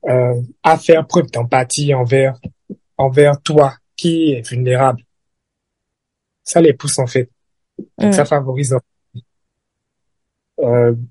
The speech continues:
Speaker 1: ensuite, déjà, quand on prend la personne, en fait, ça te permet également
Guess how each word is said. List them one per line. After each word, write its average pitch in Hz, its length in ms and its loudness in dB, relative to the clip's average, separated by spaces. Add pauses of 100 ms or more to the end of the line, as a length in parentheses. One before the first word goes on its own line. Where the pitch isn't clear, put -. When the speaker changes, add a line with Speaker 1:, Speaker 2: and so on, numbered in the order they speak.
Speaker 1:
ensuite, 160 440 -2 (300)
déjà, 160 460 4 (120)
quand 175 180 0
on 185 100 4
prend 185 160 -2
la 156 160 -2
personne, 147 380 -4
en 143 60 -6
fait, 147 160 -4
ça 165 100 0
te 170 120 -2
permet 147 400 -2
également 131 520 -6